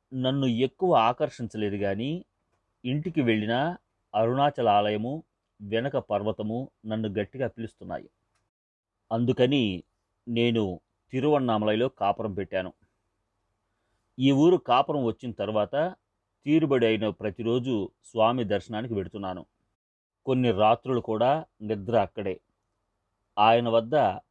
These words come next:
పళనిస్వామి అనే శిష్యుడు ఉండేవారు. ఎచ్చమ్మ స్వామివారికి భోజనం తెచ్చేది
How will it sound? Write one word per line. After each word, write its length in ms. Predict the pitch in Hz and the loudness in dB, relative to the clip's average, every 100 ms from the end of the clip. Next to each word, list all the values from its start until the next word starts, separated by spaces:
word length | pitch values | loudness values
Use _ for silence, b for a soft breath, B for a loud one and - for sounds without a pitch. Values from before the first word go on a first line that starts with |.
| _ _ | _ _
పళనిస్వామి 720 | 120 139 170 165 120 117 120 | 0 2 0 -2 0 2 2
అనే 200 | 117 104 | -2 -2
శిష్యుడు 420 | 98 123 - 147 110 | -4 -8 -12 -6 -4
ఉండేవారు. 480 | 104 104 95 95 - _ _ _ _ _ _ _ _ _ _ _ | -2 0 0 -4 -10 _ _ _ _ _ _ _ _ _ _ _
ఎచ్చమ్మ 720 | 117 123 - 160 156 123 95 92 _ _ | 0 0 2 -2 0 0 -2 -6 _ _
స్వామివారికి 720 | 120 113 123 143 117 107 131 | 2 4 4 4 2 2 -4
భోజనం 500 | 104 98 120 139 127 | -6 -4 -4 -4 -8
తెచ్చేది 540 | 107 95 - 98 98 | -8 -12 -8 -6 -6